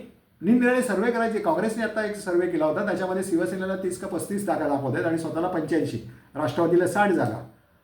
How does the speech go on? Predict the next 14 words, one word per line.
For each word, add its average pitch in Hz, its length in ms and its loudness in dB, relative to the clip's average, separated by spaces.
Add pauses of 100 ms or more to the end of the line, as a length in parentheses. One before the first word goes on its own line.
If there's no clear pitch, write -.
(300)
हो, 180 160 2
तुम्हाला 185 420 -2
काय 214 100 0
वाटलं? 196 260 -2
तुम्ही 185 160 -2
जनतेला 143 460 0
नेहमी 160 260 -2
मूर्ख 160 560 0
बनवू 147 260 -2
शकत 160 440 -6
नाही. 175 500 2 (880)
मी 156 120 0
नेहमी 208 240 4
म्हणतो, 196 560 -2